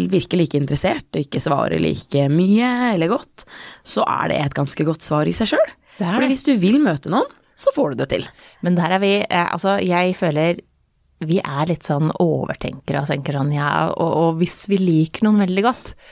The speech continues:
Speaker 2: så er det jo fort at man finner unnskyldninger for de også.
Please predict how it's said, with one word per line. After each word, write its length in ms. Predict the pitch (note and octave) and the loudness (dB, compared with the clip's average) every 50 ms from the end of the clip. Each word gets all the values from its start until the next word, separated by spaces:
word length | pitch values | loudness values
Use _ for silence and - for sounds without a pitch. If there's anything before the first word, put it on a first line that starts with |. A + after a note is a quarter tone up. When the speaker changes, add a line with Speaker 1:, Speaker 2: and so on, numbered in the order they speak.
| - - - - - - _ - _ | -20 -20 -20 -20 -20 -20 _ -18 _
Speaker 2:
så 200 | - - - G3 | -6 -2 0 0
er 120 | G3 E3+ | 0 0
det 60 | D#3+ F3 | -2 -4
jo 40 | F3 | -4
fort 320 | - - - D#3+ - _ | -6 -8 -10 -12 -6 _
at 140 | - E3 - | -6 -6 -2
man 220 | E3+ D#3 D#3+ E3 D3+ | -2 -2 -2 -2 -4
finner 640 | - - - - F#3 E3+ D#3 D3 - F3 F#3 F#3 - | -8 -12 -4 -2 0 0 0 0 0 -2 -2 0 -2
unnskyldninger 640 | E3 D3+ C#3+ C#3+ - - - D#3+ D#3+ D#3 D#3+ E3 E3 | -2 -2 -2 -2 -4 -4 -2 0 0 0 0 0 0
for 140 | - E3 D#3 | -2 -2 0
de 100 | D#3+ E3 | 2 2
også. 280 | D#3+ D#3+ - A3 C4 | 0 2 2 0 -2